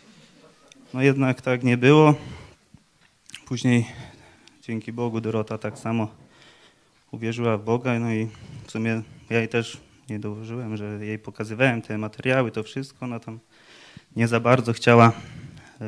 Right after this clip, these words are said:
y, to oglądać. No ale później się udało i nawet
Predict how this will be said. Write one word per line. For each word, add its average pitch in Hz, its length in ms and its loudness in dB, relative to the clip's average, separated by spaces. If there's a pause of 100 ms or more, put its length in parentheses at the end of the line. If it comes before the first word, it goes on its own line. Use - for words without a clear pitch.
(240)
y, 110 40 -16
to - 160 -12
oglądać. 131 580 -6 (1400)
No 139 100 0
ale 139 140 4
później 120 340 -2
się 110 300 -8 (320)
udało 117 340 -2
i 123 60 0
nawet 123 380 0